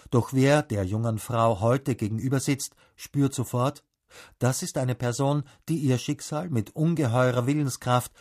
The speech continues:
und einer beeindruckenden positiven Einstellung in die Hand nimmt. Ihre Reise ist ein Beispiel für die Kraft der Eigenmotivation, aber auch dafür, was gezielte Unterstützung und Spendenfinanzierungen bewirken können.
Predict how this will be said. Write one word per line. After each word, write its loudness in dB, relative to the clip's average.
und 0
einer 0
beeindruckenden -2
positiven -4
Einstellung -2
in -4
die -4
Hand -6
nimmt. -8
Ihre 4
Reise 0
ist -6
ein -2
Beispiel 0
für 0
die -4
Kraft -8
der -2
Eigenmotivation, -2
aber -2
auch -6
dafür, 0
was -2
gezielte -2
Unterstützung -2
und -2
Spendenfinanzierungen -2
bewirken -4
können. -10